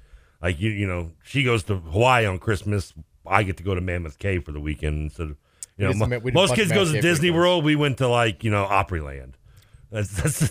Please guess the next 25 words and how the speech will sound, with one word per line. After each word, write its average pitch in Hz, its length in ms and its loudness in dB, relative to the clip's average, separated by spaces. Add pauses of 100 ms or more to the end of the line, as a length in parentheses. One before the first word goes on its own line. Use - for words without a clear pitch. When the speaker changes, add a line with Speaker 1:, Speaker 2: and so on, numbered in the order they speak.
(120)
Speaker 1:
that's 180 160 2
Speaker 2:
We 165 100 8
just 180 160 6
Speaker 1:
what 170 60 2
Speaker 2:
kept 165 160 6
going 160 160 6
to 143 60 2
Mammoth 131 260 4
Cave. 147 360 -2
Speaker 1:
<laughs> - 800 -6
Speaker 2:
We 147 120 4
liked 160 260 6
it, 170 80 -6
so 156 60 0
we 147 100 2
just, 143 220 0
we 151 80 0
just 135 160 -4
kept 151 200 4
going 123 200 0
back. 92 240 -8
Speaker 1:
I 139 80 8
remember 254 340 4
liking 175 460 2
it. 214 180 0